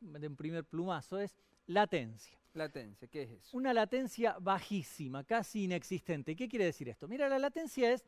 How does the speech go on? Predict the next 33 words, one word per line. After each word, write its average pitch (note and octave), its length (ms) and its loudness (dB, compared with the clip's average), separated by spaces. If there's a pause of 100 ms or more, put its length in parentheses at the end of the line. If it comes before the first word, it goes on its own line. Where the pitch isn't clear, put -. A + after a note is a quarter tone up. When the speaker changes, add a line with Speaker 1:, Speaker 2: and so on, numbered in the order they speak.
(500)
Speaker 1:
¿viste B3+ 260 -4
cuando F3+ 320 4
vos G3 160 6
vas F#3+ 160 2
manejando D#3+ 760 2
y E3 140 -8
tu D#3 160 -4
cerebro F#3+ 680 4
le D#3+ 220 0
dice, F3+ 540 0 (500)
"Frená" F#3+ 560 2
a G3+ 160 -2
tu F#3+ 100 2
Speaker 2:
Ujú, A3+ 80 0
Speaker 1:
pie, A3+ 280 8 (120)
Speaker 2:
ujú. G3+ 460 -8
Speaker 1:
y F3 180 0
el, E3+ 300 2
y E3+ 160 -2
el E3+ 140 2
pie A#3 260 4
aprieta G#3 640 4
el C#3+ 120 2
freno? G3+ 420 0
Bueno, G3+ 240 2
el G#3+ 100 0
tiempo C#4+ 440 0
que D#3+ 120 -2
pasa F#3+ 400 2
desde D#3 300 0
que D#3 140 -2
tu F3 180 -6
cerebro A#3+ 760 2